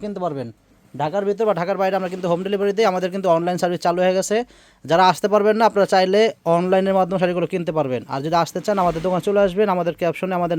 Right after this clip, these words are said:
নাম ঠিকানা দেওয়া আছে, ক্যাপশন থেকে চলে আসবেন। তো ফ্রেন্ডস, আমি প্রত্যেকটা শাড়ি খুলে খুলে দেখাচ্ছি, আপনারা দেখেন। আর যারা আমাদের YouTube চ্যানেলটা সবসময় দেখেন, এখনও যারা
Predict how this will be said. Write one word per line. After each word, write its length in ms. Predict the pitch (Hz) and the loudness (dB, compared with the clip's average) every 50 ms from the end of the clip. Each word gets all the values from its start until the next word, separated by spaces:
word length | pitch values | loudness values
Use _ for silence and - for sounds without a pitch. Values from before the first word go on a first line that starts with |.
| 156 156 | 0 2
নাম 120 | 160 170 175 156 - | 2 0 0 -2 -4
ঠিকানা 240 | 156 160 180 180 175 | -4 -4 -4 -2 0
দেওয়া 120 | 190 190 190 | 0 0 0
আছে, 140 | 180 - 214 240 247 _ _ _ _ _ _ _ _ - | 0 -2 -6 -6 -8 _ _ _ _ _ _ _ _ 0
ক্যাপশন 280 | 190 190 185 - 196 190 | 2 2 2 2 0 -2
থেকে 120 | 185 180 175 - | 0 -2 -2 0
চলে 140 | 190 175 160 147 | 0 0 0 0
আসবেন। 200 | 127 120 117 123 - | 0 -2 -6 -6 -6
তো 60 | 170 160 | -4 -2
ফ্রেন্ডস, 180 | 202 214 226 - - _ _ _ _ _ _ _ _ _ _ _ _ - | -2 -4 -4 -6 -10 _ _ _ _ _ _ _ _ _ _ _ _ -6
আমি 100 | - 156 151 | -4 -2 0
প্রত্যেকটা 260 | - 202 196 - 208 196 | 0 -2 -2 -2 -2 0
শাড়ি 120 | 214 196 190 | 0 0 2
খুলে 100 | 214 208 | 2 4
খুলে 120 | 202 202 208 | 4 4 2
দেখাচ্ছি, 220 | 202 208 202 - 214 | 2 2 0 0 -2
আপনারা 160 | - 185 151 147 | 0 0 0 0
দেখেন। 160 | 135 131 110 101 - - - - - - - - _ _ _ _ - - - _ _ _ _ _ _ _ _ _ - - - 139 151 | 0 -2 -4 -8 -10 -16 -20 -20 -20 -20 -20 -20 _ _ _ _ -12 -12 -12 _ _ _ _ _ _ _ _ _ -14 -6 0 2 2
আর 80 | 160 156 151 143 | 2 2 2 2
যারা 180 | 180 180 202 208 208 | 4 4 6 4 4
আমাদের 220 | 208 208 208 220 202 202 | 4 4 2 4 4 4
YouTube 200 | 202 202 214 196 - | 2 2 0 -2 0
চ্যানেলটা 340 | 214 214 214 208 220 214 214 214 214 202 - | 0 0 0 2 2 4 4 6 4 4 2
সবসময় 340 | 196 180 - - 202 202 190 190 190 | 0 -2 -2 0 -2 0 0 0 0
দেখেন, 240 | 180 - 196 202 208 185 180 | 0 0 -2 -2 -2 -2 -4
এখনও 200 | 160 - 185 196 180 | -4 -2 -2 -2 0
যারা 120 | 190 180 | 0 0